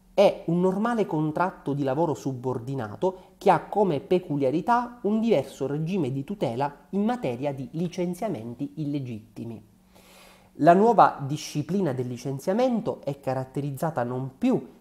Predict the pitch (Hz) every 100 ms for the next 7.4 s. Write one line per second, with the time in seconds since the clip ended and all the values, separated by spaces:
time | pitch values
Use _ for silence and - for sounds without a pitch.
0 | _ 147 143 135 120 147 143 131 127 123
1 | 123 - - 160 151 135 120 117 - 123
2 | - - 127 117 113 104 113 113 - -
3 | - - 139 135 - 139 147 160 120 -
4 | 120 127 - - 135 131 170 151 123 139
5 | 147 135 117 - 165 156 139 131 131 131
6 | 190 190 156 156 143 123 120 123 120 113
7 | 110 135 208 220